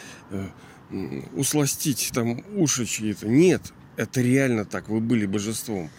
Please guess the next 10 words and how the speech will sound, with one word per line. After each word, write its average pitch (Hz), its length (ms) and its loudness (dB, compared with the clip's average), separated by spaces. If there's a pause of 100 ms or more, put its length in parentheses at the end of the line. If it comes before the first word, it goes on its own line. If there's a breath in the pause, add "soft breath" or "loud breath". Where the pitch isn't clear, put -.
(360 loud breath)
богами 123 560 2
и 127 60 4
богинями, 120 680 2 (420 loud breath)
принципами 139 560 4
и 135 120 0
принцессами. 131 720 0 (280)
Долгие, 147 380 6
многие, 135 600 4 (840 loud breath)
э, 92 340 -2
столетия 143 720 2